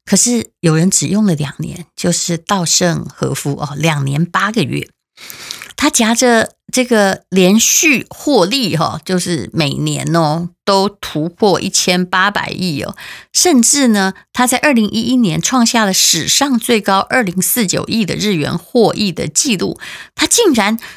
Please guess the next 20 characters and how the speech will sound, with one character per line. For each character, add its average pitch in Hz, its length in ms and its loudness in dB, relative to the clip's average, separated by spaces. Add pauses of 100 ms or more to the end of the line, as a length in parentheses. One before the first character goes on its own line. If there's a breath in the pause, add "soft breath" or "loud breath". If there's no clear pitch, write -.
(160 loud breath)
从 277 220 4
一 339 60 6
个 311 60 4
破 285 300 2
产 190 240 0
公 262 220 2
司 254 240 0
变 285 320 2
成 196 360 2
了 226 220 2 (220 loud breath)
全 269 340 2
球 233 240 2
航 196 220 0
空 220 180 2
公 214 200 2
司 208 140 2
的 185 100 2
获 175 180 2
利 170 160 0
王。 - 260 -2